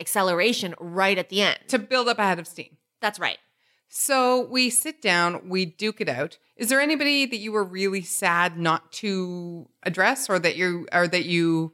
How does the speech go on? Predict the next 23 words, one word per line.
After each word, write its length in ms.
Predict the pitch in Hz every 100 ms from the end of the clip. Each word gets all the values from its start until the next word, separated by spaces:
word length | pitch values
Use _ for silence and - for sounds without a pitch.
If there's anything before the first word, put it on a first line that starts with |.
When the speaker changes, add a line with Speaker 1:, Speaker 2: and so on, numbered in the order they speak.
| _
Speaker 2:
thought, 300 | 185 160 160
"Oh, 80 | 170
I 100 | 165
should 200 | 160 190
have 120 | 175 - _ _ _ _ _ -
Speaker 1:
Oh, 80 | 381
Speaker 2:
talked 200 | 370 349
Speaker 1:
tons. 100 | 180
Speaker 2:
more 120 | 185
about 220 | 180 190
this 200 | 214 220
or 60 | 208
passed 340 | - 180 175
this 160 | 190 185
off"? 240 | 190 247 -
Speaker 1:
Tons. 240 | - 175 -
Emma 200 | 196 180
Stone, 640 | - 170 165 196 196 208 208
Speaker 2:
Mm. 200 | 196 180
Speaker 1:
Jennifer 280 | 196 170 165
Lawrence. 680 | 185 196 202 208 208 - -
Speaker 2:
Mm. 240 | 175 160 156 _ _ -
Speaker 1:
Um, 640 | 185 175 170 165 165 156